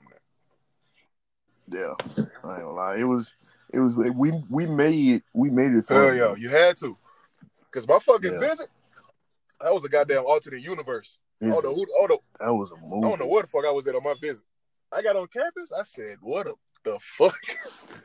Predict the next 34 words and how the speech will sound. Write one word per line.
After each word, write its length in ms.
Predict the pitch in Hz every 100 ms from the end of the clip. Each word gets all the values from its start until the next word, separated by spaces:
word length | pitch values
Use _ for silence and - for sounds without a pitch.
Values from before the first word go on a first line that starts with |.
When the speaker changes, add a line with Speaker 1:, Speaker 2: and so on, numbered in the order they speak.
| - - _ _ _ _ -
Speaker 1:
Hey, 120 | -
this, 180 | 381 -
I 40 | -
don't 200 | 392 370
remember 220 | - 349 175
this. 260 | 339 - _ _ _ _ -
Not 180 | 151
my 120 | 160 147
freshman 440 | 190 226 240 233
year. 220 | 254 247
My 140 | 160 135
freshman 360 | 185 190 170
year 80 | 143
was 100 | 110
straight. 220 | 143 123
I 140 | 120 117
give 180 | 110
it 80 | 101 - - _ _ _ _ _ _ _ _ _ - -
that. 140 | - - _ _ _ _
But 100 | 117 139
I, 300 | - - 147
I 40 |
don't 100 | 185
know 80 | 165
if 40 | -
it 60 |
Speaker 2:
Yeah. 60 | 165
Speaker 1:
was 120 | 143
because 240 | 123 120
I 100 | 120
got 200 | 127 90 -
older 300 | 127 170 185
or 160 | 135 98
what. 280 | 101 120